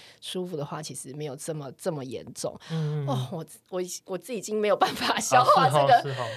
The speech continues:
Speaker 1: 对，我就会觉得说，我还是觉得舒服还是不行。
Speaker 2: 嗯。
Speaker 1: 对，我觉得很多家长还是觉得，“对，好，你舒服，可是还是不行啊。
Speaker 2: 对。
Speaker 1: 你还是被占便宜啦。”
Speaker 2: 嗯，嗯，嗯。
Speaker 1: 对。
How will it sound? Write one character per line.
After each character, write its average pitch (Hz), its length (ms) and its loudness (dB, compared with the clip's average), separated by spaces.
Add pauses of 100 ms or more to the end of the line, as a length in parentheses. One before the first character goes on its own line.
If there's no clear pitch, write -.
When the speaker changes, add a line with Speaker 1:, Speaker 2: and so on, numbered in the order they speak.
(160)
Speaker 1:
对， 466 280 6
我 302 140 6
就 415 160 6
会 480 120 10
觉 370 120 4
得 359 60 6
说， 403 180 6
我 311 60 2
还 330 180 4
是 403 100 4 (760)
觉 415 100 4
得 440 60 8
舒 440 80 0 (180)
服 466 60 10
还 370 80 8
是 440 100 4
不 440 120 8
行。 262 460 2 (240)
Speaker 2:
嗯。 147 300 0 (240)
Speaker 1:
对， 226 380 4
我 220 80 0
觉 254 80 0
得 302 60 2
很 285 80 2
多 240 100 4
家 254 160 4
长 214 160 0
还 196 80 -2
是 240 100 -4
觉 226 160 -2
得 226 60 0 (120)
，“对， 262 500 6
好， 247 380 6
你 262 140 2
舒 302 220 -4
服， 262 220 -2
可 302 100 -2
是 302 100 -6
还 381 80 -4
是 381 120 -2
不 392 160 0
行 247 360 -6
啊。 262 360 -4 (200)
Speaker 2:
对。 120 300 -2 (100)
Speaker 1:
你 247 80 -2
还 233 140 2
是 359 100 0
被 392 140 4
占 381 240 0
便 254 200 0
宜 240 140 2
啦。” 277 480 2 (220)
Speaker 2:
嗯， 143 100 -8
嗯， 143 340 -6
嗯。 131 260 -6
Speaker 1:
对。 220 320 2